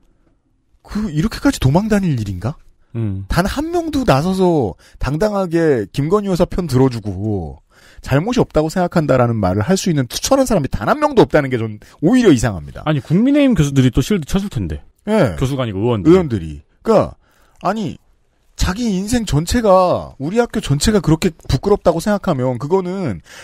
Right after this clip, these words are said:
Speaker 1: 반대 집회하고 막 국민 검증하고 이러는 국민들, 동문들이나 교수들도 마찬가지, 임직원들도 마찬가지일 거 아니에요.
Speaker 2: 음.
Speaker 1: 그러면 마인드가 다 똑같다는 거예요.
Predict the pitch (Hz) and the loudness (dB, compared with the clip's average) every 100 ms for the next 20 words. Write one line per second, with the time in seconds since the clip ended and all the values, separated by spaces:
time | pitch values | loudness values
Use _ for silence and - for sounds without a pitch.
0 | - - 151 202 220 - - 160 151 196 | -6 0 0 2 0 0 0 2 2 0
1 | 196 160 123 120 - 147 208 190 139 165 | 0 0 2 0 0 -2 0 0 0 2
2 | 165 135 143 220 175 147 185 175 143 160 | 0 2 2 2 0 -2 -4 -2 -2 -2
3 | 185 165 160 147 147 151 160 107 - 185 | -2 -2 -2 0 -2 -2 -2 -2 -2 0
4 | 143 123 156 190 135 113 190 214 190 143 | 0 -2 -2 -4 -2 -4 -2 -4 0 0
5 | 101 95 87 107 113 90 71 - - - | 0 -2 -6 -4 -2 -4 -10 -18 -20 -6
6 | 185 233 214 151 233 285 - - 320 330 | 0 0 2 0 0 0 -2 -2 2 2
7 | 311 240 165 | 2 2 2